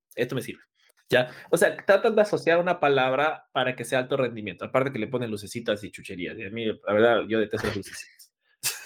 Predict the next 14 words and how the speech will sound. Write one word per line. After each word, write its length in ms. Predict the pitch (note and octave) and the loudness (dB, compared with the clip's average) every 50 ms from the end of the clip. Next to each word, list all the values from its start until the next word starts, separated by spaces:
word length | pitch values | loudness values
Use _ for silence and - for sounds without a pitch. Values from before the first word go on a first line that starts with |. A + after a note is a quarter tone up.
| - - - - | -20 -20 -20 -16
<laughs> 720 | - - - - - - - - - A#3 A3 G#3+ G3+ - | -16 -6 0 2 4 4 4 4 4 4 4 4 2 2
Yo 100 | G3 G3+ | 2 4
tengo 220 | G3+ G3+ G3+ G#3+ G3+ | 4 6 6 6 6
mi 100 | F#3+ F#3 | 4 2
computadora 420 | - D#3 D3+ D3+ - E3 F3 E3 | 2 2 2 4 6 6 6 8
todo 140 | E3+ E3 E3+ | 8 6 6
de 80 | F3 D#3 | 6 6
color 240 | - C#3+ D3+ D3 | 6 6 6 6
rojo 380 | D3+ E3 D#3 C#3+ - E3+ E3+ - | 6 6 4 4 4 2 0 0
porque 380 | - C#3 - B2+ A#2 G#2+ G#2+ - | -6 -8 -8 -8 -8 -8 -10 -2
combina 400 | - B2 A#2+ C3+ C#3+ C#3+ D#3+ D#3 | -2 0 0 2 2 0 0 -2
con 140 | - C#3+ A#2 | -2 -6 -6
el 120 | A2 - | -6 -2
cuarto. 380 | - - C3 C3+ C#3 C#3+ - | 2 2 2 2 2 -4 -12